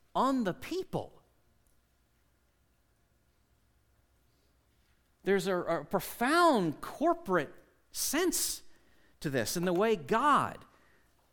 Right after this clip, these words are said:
sees sin, not just an individualistic po-, way. So, you,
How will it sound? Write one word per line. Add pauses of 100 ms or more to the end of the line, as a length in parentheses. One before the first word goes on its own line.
(120)
sees (580)
sin, (1000)
not
just
an
individualistic
po-, (240)
way. (2500)
So, (580)
you,